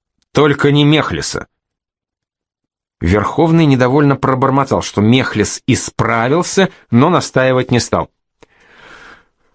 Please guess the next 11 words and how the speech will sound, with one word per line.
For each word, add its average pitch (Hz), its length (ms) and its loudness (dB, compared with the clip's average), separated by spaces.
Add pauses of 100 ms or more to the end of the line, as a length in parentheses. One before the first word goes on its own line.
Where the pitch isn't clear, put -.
(120)
«Ну, 220 200 4
хорошо, 190 520 2
назначим 165 580 2
Макарова». 143 720 0 (880)
Генерал-лейтенант 127 960 2
Мехлис 185 440 0
был 190 180 2
утвержден 156 500 2
членом 143 440 2
военного 107 340 0
совета 160 420 0